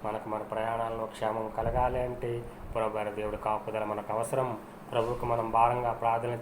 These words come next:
చేయాలి. ఆయన చే కాపుదల మనం పొందుకొని మన ప్రయాణాల్లో క్షేమం అనేది పొందుకోవాలి. ఇంటా బయట మనకు క్షేమం ఇచ్చేది ప్రభువే. ప్రియులారా, ఒక కీర్తన మనము ధ్యానిద్దాం.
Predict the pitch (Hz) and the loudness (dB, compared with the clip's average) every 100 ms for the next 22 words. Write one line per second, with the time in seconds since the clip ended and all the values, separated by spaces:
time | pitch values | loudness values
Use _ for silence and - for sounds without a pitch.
0 | - 123 127 127 127 110 - - - - | -4 2 4 4 2 -4 -10 -14 -8 -2
1 | 117 117 - 123 120 113 113 120 117 113 | -2 -2 -4 -4 0 0 0 -4 -2 -2
2 | 110 107 113 110 104 104 107 104 104 101 | -4 -4 -2 -2 -4 -4 -2 -2 -2 -4
3 | 101 - - - - - - - 113 107 | -8 -12 -16 -14 -14 -14 -12 -6 -4 -2
4 | 110 107 107 107 107 107 - 110 107 107 | 2 4 4 2 0 -2 -2 0 0 -2
5 | 104 101 113 117 120 120 123 120 110 110 | -4 -4 -4 -4 -2 0 0 0 -2 -2
6 | 117 110 117 139 147 139 139 120 120 117 | -2 0 0 0 2 0 -2 -4 -4 -4
7 | - 113 107 107 107 120 131 110 - - | -6 -8 -8 -6 -6 -4 -4 -4 -10 -16
8 | - - - - - 120 117 113 110 107 | -16 -18 -18 -18 -10 -4 0 2 2 2
9 | 107 104 - - 143 - 135 120 110 104 | 0 -2 -6 0 0 2 0 2 0 -2
10 | 104 101 101 104 - - - - 110 113 | -2 -2 -4 -6 -12 -16 -16 -12 2 4
11 | 110 - 110 98 | 4 2 2 2